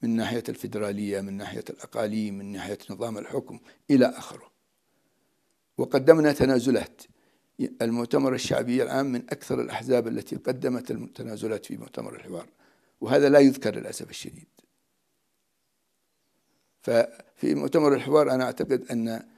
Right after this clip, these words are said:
موقفنا واضح، أننا لا نعرقل، أننا حريصين على نجاح مؤتمر الحوار، أننا نريد هذا ال-، الحلم في بناء الدولة اليمنية والمنظومة الحكم الجديدة،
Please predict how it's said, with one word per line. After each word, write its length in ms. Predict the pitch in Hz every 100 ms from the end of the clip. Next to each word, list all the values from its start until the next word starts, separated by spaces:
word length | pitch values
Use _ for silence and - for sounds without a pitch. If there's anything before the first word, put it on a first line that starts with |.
| _ _ -
موقفنا 480 | 123 123 117 - 120
واضح، 520 | 120 139 143 - - _ _ _ _ 123
أننا 380 | 120 120 110
لا 180 | 113 127
نعرقل، 640 | 127 123 123 - 139 - - _ _ _ _ _ -
أننا 260 | 120 120 117
حريصين 540 | - 123 113 - 123
على 220 | 123 117 110
نجاح 320 | 107 117 -
مؤتمر 420 | - - - 60
الحوار، 480 | - - 67 76 190 - _ _ _ _ _ -
أننا 380 | 123 120 117 117
نريد 520 | 120 127 135 123 - _ _ _ _ _ _ -
هذا 320 | 127 120 117
ال-، 140 | 120 - -
الحلم 720 | 120 104 - 165 143 123 127
في 140 | - 113
بناء 320 | 113 120 120
الدولة 380 | 110 117 117 117
اليمنية 760 | 110 107 107 117 117 120 117
والمنظومة 580 | 110 107 110 107 117 107 117
الحكم 340 | - - 107
الجديدة، 520 | 101 101 117 117 135